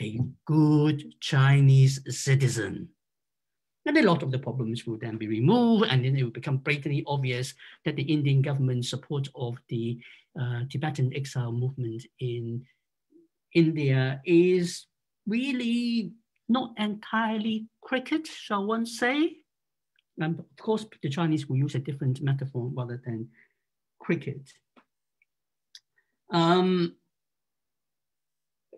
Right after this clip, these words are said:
in terms of the academic exchange, I think we have to bear in mind that we now use the term decoupling, mostly in response to misguided policy on economics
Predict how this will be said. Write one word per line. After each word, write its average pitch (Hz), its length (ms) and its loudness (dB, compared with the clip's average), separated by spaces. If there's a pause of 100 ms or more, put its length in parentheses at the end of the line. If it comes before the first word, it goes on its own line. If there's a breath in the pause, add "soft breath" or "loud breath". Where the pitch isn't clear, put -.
(140)
in 226 160 8
terms 294 300 2
of 202 140 0
the 202 100 2
academic 196 420 0
exchange, 190 500 2
I 190 140 4
think 226 340 0
we 175 120 6
have - 360 0
to 156 100 -2
bear 170 220 0
in 135 180 2
mind 139 280 2
that 131 180 -2 (680)
we 180 220 4
now 220 260 4
use 185 340 2
the 139 100 -2
term 143 440 -4 (140)
decoupling, 151 720 -2 (280)
mostly 196 480 4 (120)
in 139 140 4
response 143 640 -2
to 127 520 -6 (280 loud breath)
misguided 147 640 -2
policy 135 680 -4 (260 soft breath)
on 135 200 0
economics 139 800 0